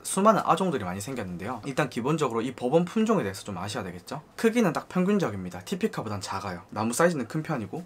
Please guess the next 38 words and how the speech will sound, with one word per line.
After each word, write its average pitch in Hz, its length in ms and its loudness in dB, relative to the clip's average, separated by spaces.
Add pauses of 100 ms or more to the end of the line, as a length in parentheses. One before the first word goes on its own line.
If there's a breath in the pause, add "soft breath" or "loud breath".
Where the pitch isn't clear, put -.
컵 - 200 0
퀄리티는 170 460 0
티피카랑 - 420 -8
똑같이 135 520 -2
월드커피 143 600 0
리서치 113 340 -4
기준으로 107 400 -6
네 104 160 -4
컵을 120 240 -4
받습니다. 87 520 -12 (200)
티피카랑 131 460 -2
비슷한 107 500 -6
높은 147 260 -4
고도 147 300 4
환경이 151 500 2
적용되면 117 540 -4
굉장히 120 340 -4
맛있는 104 320 -6
맛을 98 240 -6
낸다는 98 400 -6
것이죠. - 280 -16
똑같이 165 640 -4
병충해에 120 440 -4
약합니다. 92 580 -10 (300 loud breath)
근데 117 140 -6
생산량은 165 480 -2
티피카보다는 131 600 -8
조금 127 180 -8
더 123 80 -12
좋은 110 240 -12
편이에요. 127 320 -10
제가 139 220 4
맛봤던 147 360 4
올해 143 180 2
최고의 196 400 4
버본 113 280 -2
커피는요, 107 640 -6
멕시코입니다. 104 760 -4